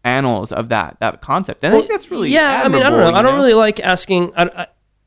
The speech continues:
Speaker 2: I hate wondering why. You know what I
Speaker 1: Yes.
Speaker 2: mean? 'Cause
Speaker 1: Yeah,
Speaker 2: then,
Speaker 1: yeah.
Speaker 2: 'cause then even if you get the next one answered, you're gonna have the next why.
Speaker 1: There's always
Speaker 2: The
Speaker 1: a,
Speaker 2: only way,
Speaker 1: there's always a
Speaker 2: yeah,
Speaker 1: why.
Speaker 2: exactly.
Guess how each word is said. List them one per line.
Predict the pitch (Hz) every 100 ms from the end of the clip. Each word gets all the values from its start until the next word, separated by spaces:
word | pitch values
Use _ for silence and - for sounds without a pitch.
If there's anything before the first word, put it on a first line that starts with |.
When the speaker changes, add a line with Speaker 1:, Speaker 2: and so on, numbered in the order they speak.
| _
Speaker 2:
I | 170
hate | 214 226
wondering | 180 185 160 139
why. | 113 131 180 90 - -
You | 127
know | 160
what | 175
I |
Speaker 1:
Yes. | 147
Speaker 2:
mean? | 143 190
'Cause | 170
Speaker 1:
Yeah, | 117 -
Speaker 2:
then, | 117
Speaker 1:
yeah. | 113 - _
Speaker 2:
'cause | 190 175
then | 196 190
even | 208 196
if | 190
you | 165
get | 165
the | 147
next | 143 147
one | 143
answered, | 120 113 113 113
you're | 113
gonna | 120 113
have | 113
the | 110
next | 110 113 -
why. | 107
Speaker 1:
There's | 113 120
always | 143 143 123
Speaker 2:
The |
Speaker 1:
a, | 139
Speaker 2:
only | 160
way, | 147
Speaker 1:
there's | 127
always | 123 123
a | 185
Speaker 2:
yeah, | 143 -
Speaker 1:
why. | 120
Speaker 2:
exactly. | - 123 127 110 98 92